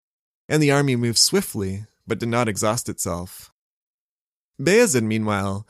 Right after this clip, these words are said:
seems to have entirely lost track of his enemy,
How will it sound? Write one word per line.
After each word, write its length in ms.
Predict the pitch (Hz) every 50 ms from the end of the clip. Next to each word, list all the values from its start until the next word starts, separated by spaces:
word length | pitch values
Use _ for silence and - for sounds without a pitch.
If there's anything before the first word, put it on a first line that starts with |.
| - -
seems 260 | _ - - 180 196 -
to 60 | -
have 80 | 233 214
entirely 540 | 202 170 - - - 123 135 147 143 131 123
lost 300 | 113 117 117 120 - -
track 280 | - 165 190 190 -
of 80 | 123 107
his 120 | - -
enemy, 480 | 92 95 69 62 64 64 - - 127